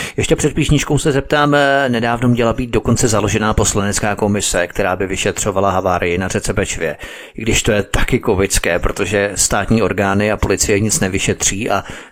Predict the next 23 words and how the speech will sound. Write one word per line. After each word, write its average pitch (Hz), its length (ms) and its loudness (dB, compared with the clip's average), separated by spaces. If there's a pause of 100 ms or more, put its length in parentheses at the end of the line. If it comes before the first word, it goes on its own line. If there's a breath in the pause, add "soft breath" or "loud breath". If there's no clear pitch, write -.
bylo 104 180 2
by 101 100 2
to 104 80 0
snad - 240 2
poprvé, 101 420 2
co - 140 0
by 107 140 2
k - 120 -6
živé 131 380 2
kauze 95 640 0 (380 loud breath)
měla 98 240 2
být 101 180 0
postavená 95 560 2
vyšetřovací 95 600 -2
komise 110 500 4
ve 85 120 -2
sněmovně. 95 420 0
Ale 107 160 2
otázka 151 540 2 (340 loud breath)
je, 117 320 2
co 120 160 0
by 139 140 2
nakonec 135 640 0